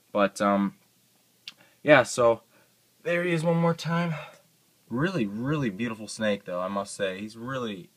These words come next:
awesome with the reds, and, uh, he's just cool. He's probably gonna try and burrow down here. Yep. But yeah, so there he is. Hopefully you guys did enjoy this video. If you did, please leave a rating. It helps me out a lot.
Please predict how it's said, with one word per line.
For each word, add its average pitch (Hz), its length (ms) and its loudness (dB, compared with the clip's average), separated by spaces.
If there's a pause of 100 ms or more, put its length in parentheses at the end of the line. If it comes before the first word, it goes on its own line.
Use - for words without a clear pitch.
(120)
awesome 95 500 -4
with 92 120 -20
the 98 100 -14
reds, 101 460 0 (840)
and, 101 240 -8
uh, 101 140 0
he's 110 120 -6
just - 300 -8
cool. 101 220 -4
He's 95 120 -6
probably 110 300 -8
gonna 98 260 -6
try 104 220 -4
and 98 160 -4
burrow 104 200 4
down 104 280 4
here. 92 300 -8 (120)
Yep. 107 260 -6 (1600)
But 127 60 -4
yeah, 135 140 6
so 120 220 -2
there 151 220 2
he 139 140 0
is. 135 120 -2
Hopefully 165 340 0
you 143 80 4
guys 127 260 2
did 131 160 -4
enjoy 127 300 -2
this 110 100 -6
video. 131 320 -4
If 131 140 -8
you 95 80 -10
did, 131 260 -2
please 113 260 -2
leave 101 140 -8
a - 20 -12
rating. 123 360 -2
It - 80 -8
helps 110 280 -8
me 107 80 -4
out 101 140 -4
a 92 60 -8
lot. 117 400 0